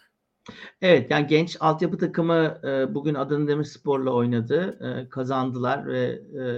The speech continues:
yani normal puanlamada ikinci bitirdiler. E, ve playoff'a kaldılar. E, iyi bir takım geliyor. Benim ama en hoşuma giden sahne, e, özetleri seyredersen, e, eminim çok nefis bir fotoğraf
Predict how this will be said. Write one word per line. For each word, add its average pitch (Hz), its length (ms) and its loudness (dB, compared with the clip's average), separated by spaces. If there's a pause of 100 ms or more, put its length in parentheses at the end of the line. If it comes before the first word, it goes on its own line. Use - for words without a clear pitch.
yani 120 280 -2
normal 123 380 0
puanlamada 123 480 -2
ikinci 127 400 -4
bitirdiler. 120 640 -6 (340)
E, 120 260 0
ve 123 140 0
playoff'a 127 400 2
kaldılar. 107 540 -2 (140)
E, 127 260 -2
iyi 160 140 2
bir 165 80 0
takım 117 300 4
geliyor. 113 340 0
Benim 175 220 8
ama 170 260 8
en 175 280 4 (360)
hoşuma 160 280 2
giden 135 220 4
sahne, 127 580 0 (100)
e, 135 160 -6
özetleri 143 460 2
seyredersen, 143 720 0 (360)
e, 131 120 -8
eminim 135 480 -2
çok 156 220 -2
nefis - 320 -4
bir 123 60 -4
fotoğraf 113 380 -2